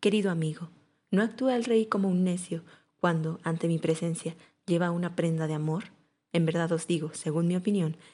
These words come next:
que demasiado me ha faltado el respeto, y al mismo tiempo, a vos".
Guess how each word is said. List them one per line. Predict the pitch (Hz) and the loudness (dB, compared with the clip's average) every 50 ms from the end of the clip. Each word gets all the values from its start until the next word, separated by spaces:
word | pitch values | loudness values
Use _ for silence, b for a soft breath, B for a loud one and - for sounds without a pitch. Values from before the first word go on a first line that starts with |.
| B B B | B B B
que | - 185 | 2 4
demasiado | 180 175 170 175 175 - 185 175 175 180 | 4 4 2 0 0 0 0 0 0 0
me | 175 165 160 | 0 0 -2
ha | 165 | -2
faltado | - 160 156 - 165 151 156 | -2 -4 -4 -2 -2 0 0
el | 151 | -2
respeto, | 151 156 156 - - 151 147 - - - _ _ _ _ _ | -2 -4 -8 -6 -6 -6 -6 -6 -14 -20 _ _ _ _ _
y | - 160 | 0 0
al | 165 156 | 2 2
mismo | 165 160 165 165 156 | 2 0 0 -2 -4
tiempo, | 156 - 160 160 160 - - 170 - _ _ _ _ _ | -2 -2 -4 -4 -4 -6 -14 -18 -18 _ _ _ _ _
a | - 143 147 | -2 -2 -2
vos". | - 127 165 - - - - - | -2 -2 -8 -8 -12 -14 -14 -18